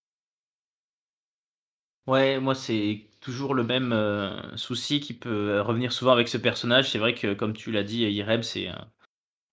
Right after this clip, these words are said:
quelque chose de, d'assez fantasque, heu, le film qui change, heu, très vite et, et c'est vrai qu'il y a, il y a des longues feuds qui finalement débouchent sur pas grand-chose. Et là, on avait quasiment du jour au lendemain, heu,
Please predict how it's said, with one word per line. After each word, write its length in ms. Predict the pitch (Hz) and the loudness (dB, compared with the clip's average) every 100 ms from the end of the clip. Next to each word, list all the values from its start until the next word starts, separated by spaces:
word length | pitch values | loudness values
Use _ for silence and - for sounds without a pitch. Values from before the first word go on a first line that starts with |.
| - | -14
quelque 220 | - 101 110 | -8 -4 -4
chose 200 | - 110 | -2 -2
de, 140 | 107 | -2
d'assez 400 | 98 104 110 131 | 0 0 0 0
fantasque, 640 | - 143 - 135 135 - 135 | 0 0 6 8 8 4 0
heu, 320 | 113 107 107 | 2 4 2
le 80 | 110 | 0
film 280 | - 135 131 | -2 -2 -2
qui 140 | 113 | -2
change, 340 | - 120 117 | -2 -2 0
heu, 260 | 117 107 104 | 2 4 2
très 180 | - 123 | 0 0
vite 340 | 113 147 147 120 | 2 0 0 -2
et, 440 | 104 98 80 76 | 0 0 -2 -4
et 40 | |
c'est 160 | - 110 | -6 -4
vrai 140 | 107 | -2
qu'il 140 | - 98 | -2 -4
y 20 | |
a, 60 | 95 | -2
il 60 | |
y 60 | 98 | -2
a 40 | |
des 140 | 101 113 | 2 4
longues 240 | 123 123 | 4 2
feuds 240 | - 143 143 | 2 4 4
qui 140 | - | -2
finalement 380 | 117 117 104 123 | -6 0 0 2
débouchent 300 | 120 110 117 | 2 0 -2
sur 140 | 120 - | -2 2
pas 100 | 110 | 2
grand-chose. 560 | 107 107 143 143 131 | 2 2 2 2 2
Et 40 | 113 | 4
là, 100 | 127 | 4
on 60 | 110 | 4
avait 180 | 98 104 | 0 0
quasiment 420 | 117 107 117 123 | 0 0 0 -2
du 120 | 110 | -2
jour 200 | 104 117 | 0 2
au 40 | 117 | 4
lendemain, 400 | 107 107 127 113 | 4 2 2 2
heu, 160 | 95 | -2